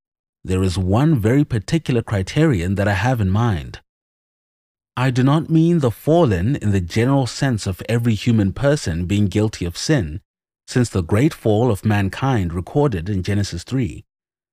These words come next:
for then we would all be the fallen. I also do not mean those who fall short of some arbitrary or personal standard of perfection. Instead,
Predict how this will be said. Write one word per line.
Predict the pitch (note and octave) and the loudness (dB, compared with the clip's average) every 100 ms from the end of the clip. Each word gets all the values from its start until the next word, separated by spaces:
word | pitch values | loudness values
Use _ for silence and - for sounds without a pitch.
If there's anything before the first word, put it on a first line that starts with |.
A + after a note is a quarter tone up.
| _ _ | _ _
for | A#2+ | 0
then | G#2 A2 D#3+ | 2 4 4
we | F3 A#2 | 4 4
would | A2 F#2+ - | 2 0 0
all | D#3 F3+ | 2 4
be | B2+ G#2+ | 4 2
the | F#2 | 0
fallen. | - G2 D2+ A#1+ - _ _ _ _ _ _ _ _ | -2 -4 -4 -12 -18 _ _ _ _ _ _ _ _
I | B2 - | -2 2
also | D#3 G#3+ - G#2 | 2 2 2 4
do | G2 | 4
not | G#2 G#2+ | 4 4
mean | G#2 G2 | 4 4
those | F#2 G#2 B2+ G#2+ A#2 | 4 4 4 2 0
who | - F#2+ | -2 -2
fall | - A2+ | 0 2
short | D3+ - D#3+ G2 G#2+ | 2 2 2 2 0
of | G2+ - | -4 -2
some | G#2+ G#2 | 0 0
arbitrary | - C3+ C3 G#2+ A2 G2 A#2 | 0 0 2 0 0 0 2
or | A2 E2+ - _ _ - | 2 0 -6 _ _ -2
personal | C#3 C3+ - A2 | 0 2 0 0
standard | - C#3 C#3+ G#2+ | 0 2 2 2
of | G2 | -2
perfection. | - G#2 D3+ - - A#1 - _ _ _ _ _ _ _ _ _ - | -2 -2 -2 -4 -10 -12 -18 _ _ _ _ _ _ _ _ _ -6
Instead, | F#2 - E3+ C#3 F#2 | -4 -2 0 0 -2